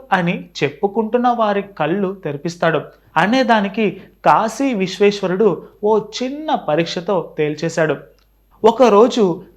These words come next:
కాశీ విశ్వేశ్వర దేవాలయంలో అర్చకుడు స్వామికి అభిషేకం చేస్తూ ఉండగా బయట ఏదో కింద పడిన శబ్దం వినిపించింది. వెంటనే పూజారి బయటకు వచ్చి చూశాడు. అక్కడ కళ్ళు మెరిసిపోయేలా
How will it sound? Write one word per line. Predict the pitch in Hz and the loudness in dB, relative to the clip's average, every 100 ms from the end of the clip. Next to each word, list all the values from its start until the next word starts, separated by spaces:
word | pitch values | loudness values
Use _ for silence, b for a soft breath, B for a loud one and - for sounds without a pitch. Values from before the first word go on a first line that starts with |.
| - | 2
కాశీ | 170 220 233 285 | 2 2 -2 -2
విశ్వేశ్వర | 226 - 214 208 202 190 | -2 0 -2 -2 -2 -2
దేవాలయంలో | 143 139 165 170 170 165 220 294 - B B | 0 0 2 2 0 -4 -2 -4 -6 B B
అర్చకుడు | 151 160 - 285 247 170 160 | -2 0 -4 -4 -2 -2 -4
స్వామికి | - 175 175 220 247 247 214 | -6 -2 -2 -2 -4 -4 -4
అభిషేకం | 147 139 170 214 214 202 - | -2 -4 -2 -4 -4 -8 -4
చేస్తూ | 147 160 - 247 | -4 -4 -4 -4
ఉండగా | 196 165 151 185 156 B B - | -4 -4 0 2 2 B B -16
బయట | 139 139 196 262 269 | -4 0 0 -2 -6
ఏదో | 247 170 180 202 196 220 220 | -4 -4 -4 -4 -2 -2 -4
కింద | 196 185 196 | -6 -6 -6
పడిన | 190 190 185 | -6 -6 -8
శబ్దం | 170 151 143 196 | -8 -8 -6 -6
వినిపించింది. | 185 151 147 151 - 151 147 147 b b b - | -6 -6 -8 -10 -10 -6 -6 -8 b b b -8
వెంటనే | 135 135 156 180 226 240 | -4 -4 -2 -2 0 -2
పూజారి | 233 190 190 208 | 0 0 0 0
బయటకు | 180 151 156 175 170 | 0 -2 -2 -4 -4
వచ్చి | 151 208 175 | -4 -6 -6
చూశాడు. | 160 165 135 - _ - | -4 -2 -4 -8 _ -10
అక్కడ | 143 151 208 - B B _ | -6 -2 -2 -4 B B _
కళ్ళు | 147 147 208 262 | -6 -2 -2 -2
మెరిసిపోయేలా | 196 147 160 233 226 196 180 202 185 | -4 -4 -6 -6 -4 -2 0 0 0